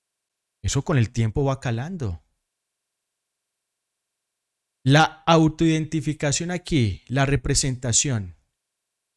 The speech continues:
Esta es una persona adulta que exactamente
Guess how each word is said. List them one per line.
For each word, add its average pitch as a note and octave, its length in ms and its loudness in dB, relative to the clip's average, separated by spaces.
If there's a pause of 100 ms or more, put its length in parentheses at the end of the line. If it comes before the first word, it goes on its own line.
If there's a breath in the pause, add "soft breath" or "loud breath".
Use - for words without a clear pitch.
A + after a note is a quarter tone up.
Esta - 160 -2
es F3 80 0
una F#3+ 160 0
persona B2 380 2
adulta D3 560 0 (680)
que D3+ 80 6
exactamente F#3+ 1200 0